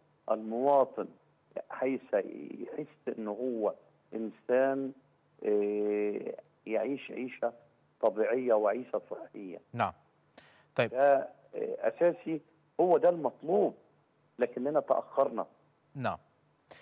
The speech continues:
Speaker 2: طيب، آه، الدولة أطلقت صندوق لتطوير مشروعات الإسكان البديل الذي، آه، يتم، آه، توفيرها. كيف ترى أهمية هذه الخطوة في تحقيق الاستدامة والحفاظ على الثروة العقارية؟
Speaker 1: نضع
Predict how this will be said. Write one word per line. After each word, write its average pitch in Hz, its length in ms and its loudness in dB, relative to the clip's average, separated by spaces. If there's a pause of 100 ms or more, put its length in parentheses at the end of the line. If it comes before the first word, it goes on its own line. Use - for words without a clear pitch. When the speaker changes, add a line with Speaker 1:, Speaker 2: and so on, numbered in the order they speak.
(140)
Speaker 2:
طيب، 135 200 6
آه، 165 260 4
الدولة 254 320 8
أطلقت - 520 2
صندوق 123 640 -2
لتطوير 127 920 -4
مشروعات 110 540 0
الإسكان 117 460 -6
البديل 107 500 -6
الذي، 113 360 -8
آه، 107 140 -10
يتم، 110 600 -8
آه، 107 280 -8
توفيرها. 98 680 -8
كيف 208 280 0
ترى 180 260 4
أهمية 135 540 0
هذه 151 320 -4
الخطوة 151 480 -2
في 143 220 -6
تحقيق 135 520 -6
الاستدامة 123 640 -4 (480)
والحفاظ 127 920 2
على 117 320 0
الثروة 117 360 -6
العقارية؟ 90 480 -6 (720)
Speaker 1:
نضع 120 460 0